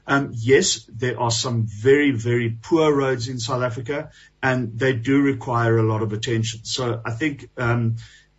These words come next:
in a nutshell, my answer to you would be it's a mixed bag. We have some roads that are really well maintained, specifically in the urban areas, but unfortunately there are some extremely bad roads,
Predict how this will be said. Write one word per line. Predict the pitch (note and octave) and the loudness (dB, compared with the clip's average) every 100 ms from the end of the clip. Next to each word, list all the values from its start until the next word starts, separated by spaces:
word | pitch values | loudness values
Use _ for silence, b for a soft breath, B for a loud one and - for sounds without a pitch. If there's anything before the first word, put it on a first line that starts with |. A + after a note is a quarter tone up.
| _ | _
in | C#3 | -2
a | B2+ | 0
nutshell, | A2+ C#3 G#3 - B2 A2 | 4 4 2 0 -2 0
my | A2+ A2 C3 | 0 0 -2
answer | A#2 B2+ | -2 -4
to | A2+ | -2
you | A#2+ A2+ | 0 2
would | A2+ A2+ | 2 2
be | A#2 A2+ A2 A2+ B - | 0 2 0 -4 B -6
it's | C#3+ A#2 - | -4 -2 0
a | |
mixed | A2+ A#2 A#2 - | 2 0 -2 -8
bag. | F#2 - - b b - | -8 -8 -12 b b -2
We | A#2 | 2
have | A2+ A2+ | 2 2
some | - E3+ D#3+ | 0 0 2
roads | C#3+ C#3 A#2 | 2 2 0
that | A2+ | 0
are | A2 G#2+ | 0 0
really | G#2+ B2+ C#3 | 2 2 2
well | D3 C#3 | 2 0
maintained, | C3+ C3+ B2+ A2+ C3+ E3+ | 0 -4 -4 -4 -4 -4
specifically | - - A2 D3+ D3 A#2+ A#2+ | -4 -4 -4 -2 -6 -2 0
in | G#2+ | 2
the | G#2 C#3+ | 0 2
urban | D3+ F3+ | 2 2
areas, | F3 E3 F3 F#3 - b b - | 0 0 0 -2 -8 b b -4
but | B2 | 0
unfortunately | C3 B2 A2+ D3 - A2+ A#2 | 2 0 0 -2 -2 -4 -4
there | A2+ A#2 A#2 | -2 0 0
are | A#2 | 0
some | A#2 - A2 | -2 -2 -2
extremely | A2 A2 - - G3+ D#3 C#3+ | 0 0 0 0 0 2 2
bad | A#2 A#2 A2 | 0 2 2
roads, | A2 G#2+ G2+ - | 0 -2 -2 -6